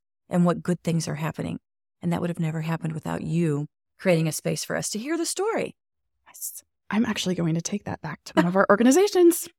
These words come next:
Speaker 1: <laughs> Good.
Speaker 2: tomorrow, because th-, I think that's their gap is the well starts to run dry of their, I call them their middlemen. So they are a research funding organization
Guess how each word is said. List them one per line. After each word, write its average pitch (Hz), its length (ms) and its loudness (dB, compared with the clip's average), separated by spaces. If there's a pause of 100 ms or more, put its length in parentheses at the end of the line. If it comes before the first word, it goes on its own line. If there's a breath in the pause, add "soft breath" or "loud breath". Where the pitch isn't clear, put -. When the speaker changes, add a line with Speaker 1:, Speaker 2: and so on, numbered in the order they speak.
Speaker 1:
<laughs> - 180 -20
Good. 247 220 6
Speaker 2:
tomorrow, 240 340 2 (140)
because 220 340 -4
th-, - 160 -14 (100)
I 202 120 2
think 214 240 -2
that's - 380 -4
their 202 220 0
gap 208 300 -4 (160)
is 185 420 0 (540)
the 190 200 2
well 180 360 2
starts - 400 -2
to - 120 -10
run 175 180 0
dry 160 560 -2 (500)
of 175 260 0
their, 170 220 4 (180)
I 196 100 -2
call - 220 -6
them 156 120 0
their 151 260 -4
middlemen. 147 600 -2
So 175 180 2
they 180 300 2
are 156 360 0 (560)
a 170 260 2
research 190 480 2
funding 180 280 2
organization 175 720 0